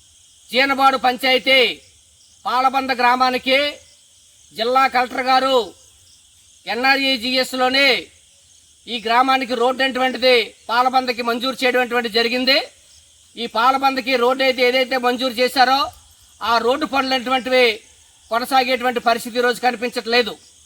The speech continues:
ఎందుకనంటే ఇప్పటికే అక్కడ కిందని ప్రొక్లైన్ వచ్చి కొండ కింద ఉంది మూడు రోజుల నుండి,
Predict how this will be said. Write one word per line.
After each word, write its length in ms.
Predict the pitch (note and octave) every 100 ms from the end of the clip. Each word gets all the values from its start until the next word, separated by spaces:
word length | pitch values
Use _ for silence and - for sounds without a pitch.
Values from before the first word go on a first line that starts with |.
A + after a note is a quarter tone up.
| _ _ _ _
ఎందుకనంటే 680 | E3+ A3+ A#3+ C4 B3 B3 C4 D4 D4+ - _ _ _ -
ఇప్పటికే 320 | - C4 B3+
అక్కడ 160 | B3+
కిందని 400 | A#3 B3 B3 C4+ A3+ G#3+ -
ప్రొక్లైన్ 420 | A#3+ - C4+ C4
వచ్చి 180 | B3+ -
కొండ 200 | B3 B3
కింద 200 | B3+ B3+
ఉంది 280 | A#3+ B3 G#3 - _
మూడు 180 | G#3 A#3
రోజుల 260 | B3 B3 C4
నుండి, 200 | A3 D#3+